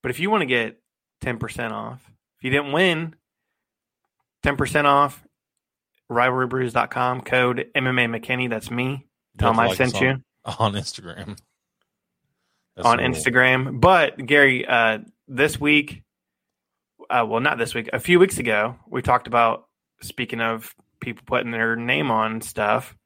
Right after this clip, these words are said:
Speaker 2: Right.
Speaker 1: we talked about a couple of bands. We talked about three eleven had their own beer.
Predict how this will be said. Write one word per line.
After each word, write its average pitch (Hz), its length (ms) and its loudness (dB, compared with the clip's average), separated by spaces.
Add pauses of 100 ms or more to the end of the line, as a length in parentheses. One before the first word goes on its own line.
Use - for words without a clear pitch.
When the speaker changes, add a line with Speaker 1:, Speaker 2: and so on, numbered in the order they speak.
(240)
Speaker 2:
Right. 82 220 -4
Speaker 1:
we 123 60 4
talked 120 240 2
about 117 220 4
a - 20 -4
couple 127 260 2
of 113 80 0
bands. 127 540 0
We 120 60 -6
talked 120 180 -2
about - 140 -4
three 120 180 0
eleven 151 320 2
had 147 160 0
their 147 160 4
own 147 160 0
beer. 147 420 2